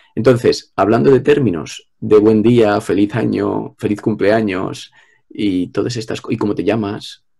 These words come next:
y en qué trabajas, y qué has hecho este fin de semana, es, lo abrazas porque la divinidad abraza a lo humano.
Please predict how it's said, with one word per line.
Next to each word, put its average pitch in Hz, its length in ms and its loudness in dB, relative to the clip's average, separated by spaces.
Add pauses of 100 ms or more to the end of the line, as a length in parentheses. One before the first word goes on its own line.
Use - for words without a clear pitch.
(300)
y 95 500 0
en 98 80 0
qué - 100 2
trabajas, 107 840 -8
y 110 140 -2
qué 117 80 2
has 117 80 -2
hecho 110 180 -2
este 110 140 -4
fin 104 140 -4
de 107 80 0
semana, 107 440 -6 (1900)
es, 117 380 0
lo 104 140 -2
abrazas 104 520 -4
porque 90 560 -6 (540)
la 107 160 -2
divinidad 95 500 -4
abraza 101 420 -6
a 101 40 -2
lo 90 140 0
humano. 78 480 -8